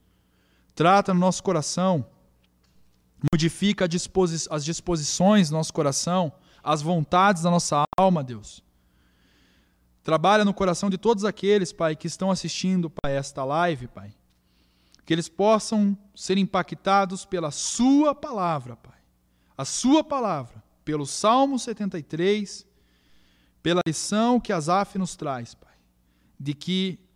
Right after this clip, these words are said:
nós podemos cair numa fantasia, Pai, de admirar o mundo, quando o mundo é caído, Pai. Tenha misericórdia, Pai. Tenha misericórdia de cada um. Que haja quebrantamento. Todos aqueles que se afastaram do Senhor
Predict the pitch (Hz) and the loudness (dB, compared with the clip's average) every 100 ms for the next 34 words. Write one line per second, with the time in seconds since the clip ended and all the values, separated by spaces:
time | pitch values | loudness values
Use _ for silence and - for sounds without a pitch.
0 | _ _ 143 147 - 160 143 180 190 175 | _ _ -2 -2 -2 -6 -4 -2 -2 -4
1 | - - 147 160 170 165 - 170 156 147 | -8 -8 -4 -4 -4 -8 -8 -8 -6 -6
2 | 131 170 208 202 190 165 160 139 160 143 | -4 0 2 2 2 0 0 0 -2 0
3 | 160 160 180 175 170 226 226 165 110 _ | 0 2 2 4 6 8 8 4 -2 _
4 | _ _ _ _ _ _ - 151 147 151 | _ _ _ _ _ _ -6 -2 0 0
5 | 175 170 170 156 185 156 - 123 110 - | 0 -2 -4 -4 -4 -6 -10 -12 -14 -18
6 | _ - 196 185 156 139 147 - 117 113 | _ 0 2 2 2 -2 -8 -14 -18 -18
7 | 113 _ _ _ _ _ _ 156 165 165 | -20 _ _ _ _ _ _ -4 -2 -2
8 | 156 170 160 156 180 170 156 143 117 _ | -2 -2 -2 -4 -4 -2 0 -2 -4 _
9 | _ _ - 170 180 185 170 160 185 175 | _ _ -2 2 2 2 0 0 0 0
10 | 180 165 196 175 147 - 101 _ _ _ | 0 2 4 2 0 -8 -20 _ _ _
11 | _ - 247 196 220 - 208 185 - 180 | _ 2 2 4 0 2 2 0 -2 -4
12 | - 147 - 202 208 202 185 - 208 180 | -2 -4 -2 4 4 4 0 -2 -2 2
13 | 170 139 | 2 0